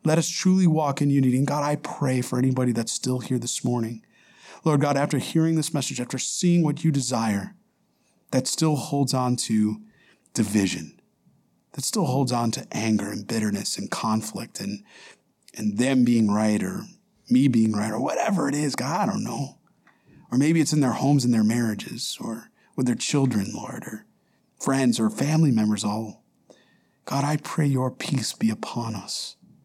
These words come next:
I pray your redeeming love be upon us.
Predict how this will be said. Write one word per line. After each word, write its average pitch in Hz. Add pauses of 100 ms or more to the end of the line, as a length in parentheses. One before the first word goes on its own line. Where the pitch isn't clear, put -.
(680)
I 131
pray 135
your 123
redeeming 117
love 113
be 107
upon 110
us. -